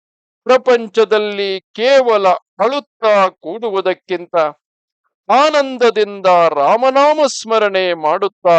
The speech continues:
ಇರಬೇಕು. ಕೆಲವು ದಿವಸವಾದರೂ ಎಲ್ಲ ಭಾರವನ್ನು ಭಗವಂತನ ಮೇಲೆ ಹಾಕಿ ನೋಡಬೇಕು. ಮನಸ್ಸು ನಿಶ್ಚಿತವಾಗಿಯೂ ಚಿಂತಾರಹಿತವಾಗುತ್ತದೆ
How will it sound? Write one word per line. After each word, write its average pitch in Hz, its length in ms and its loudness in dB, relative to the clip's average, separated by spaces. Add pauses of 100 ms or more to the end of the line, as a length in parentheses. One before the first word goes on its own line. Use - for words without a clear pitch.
(100)
ಇರಬೇಕು. 151 560 -6 (1040)
ಕೆಲವು 196 560 0
ದಿವಸವಾದರೂ 185 920 0 (680)
ಎಲ್ಲ 247 480 0
ಭಾರವನ್ನು 196 840 0 (600)
ಭಗವಂತನ 226 720 0
ಮೇಲೆ 190 400 -4 (220)
ಹಾಕಿ 190 500 -2
ನೋಡಬೇಕು. 156 720 -4 (960)
ಮನಸ್ಸು 226 720 0
ನಿಶ್ಚಿತವಾಗಿಯೂ 185 1200 -2 (560)
ಚಿಂತಾರಹಿತವಾಗುತ್ತದೆ 170 1600 -2